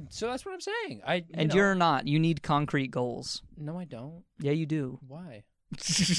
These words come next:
Speaker 2: 'Cause your voice got all soft, and that's how I know I'm right.
Speaker 1: What?
Speaker 2: <laughs>
Speaker 1: No, I just said that 'cause I was getting sad and offended.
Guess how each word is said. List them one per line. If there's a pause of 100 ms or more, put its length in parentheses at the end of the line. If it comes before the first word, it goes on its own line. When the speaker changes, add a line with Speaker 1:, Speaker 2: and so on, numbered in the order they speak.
(160)
Speaker 2:
'Cause
your
voice
got
all
soft,
and
that's
how
I
know
I'm
right. (480)
Speaker 1:
What? (160)
Speaker 2:
<laughs> (800)
Speaker 1:
No,
I
just
said
that
'cause
I
was
getting
sad
and
offended.